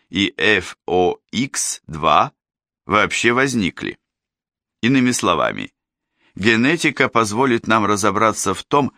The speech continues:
как мы стали разумными, но не объяснит, почему так произошло.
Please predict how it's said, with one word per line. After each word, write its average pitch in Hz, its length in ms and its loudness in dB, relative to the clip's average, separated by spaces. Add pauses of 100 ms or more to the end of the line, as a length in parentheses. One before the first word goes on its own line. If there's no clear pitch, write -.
(300)
как 147 320 0
мы 107 160 2
стали 92 380 0
разумными, 82 840 -2 (680)
но 82 200 -2
не 85 200 4
объяснит, 90 680 0 (160)
почему 131 720 0
так - 340 -2
произошло. - 720 -10